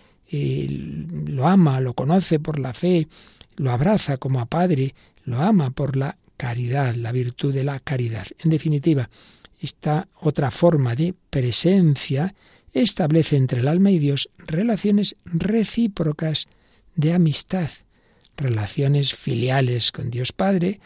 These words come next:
relaciones con Jesucristo, podríamos decir de esposo o esposa, esto no vale solo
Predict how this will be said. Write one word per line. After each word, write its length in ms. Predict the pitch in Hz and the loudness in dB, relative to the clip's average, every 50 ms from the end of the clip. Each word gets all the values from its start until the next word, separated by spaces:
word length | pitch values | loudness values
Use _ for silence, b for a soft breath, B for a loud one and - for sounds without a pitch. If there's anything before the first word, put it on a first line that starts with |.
| b b b b b b - | b b b b b b -6
relaciones 680 | 143 123 120 117 113 - - 135 127 123 127 120 - | -4 -2 -2 -2 -2 -2 0 0 2 2 2 0 0
con 200 | - - 123 110 | -2 -2 -2 -2
Jesucristo, 760 | - 135 120 - 120 - 160 180 165 - - - 135 160 202 - _ _ _ _ _ | -2 -4 -6 -6 -2 2 2 2 2 2 -2 -6 -6 -6 -6 -8 _ _ _ _ _
podríamos 340 | - 127 120 113 113 113 | -10 -8 -6 -4 -4 -4
decir 320 | 110 101 - 139 120 131 143 | -6 -6 -4 -6 -4 -4 -4
de 220 | 156 135 131 117 110 | -4 -4 -4 -4 -4
esposo 520 | - - - - 147 139 - - - 127 | -4 -4 -2 0 0 0 0 0 -2 -4
o 40 | 123 | -4
esposa, 560 | 110 - - - 208 214 - - 160 - - b b b b b | -4 -4 -2 0 0 2 2 0 -2 -2 -4 b b b b b
esto 240 | b - - - 143 | b -14 -10 -6 -6
no 140 | 123 120 113 | -4 -4 -4
vale 220 | 113 110 110 104 | -4 -4 -4 -4
solo 340 | - - 131 123 123 113 | -4 -2 -2 -2 -2 -4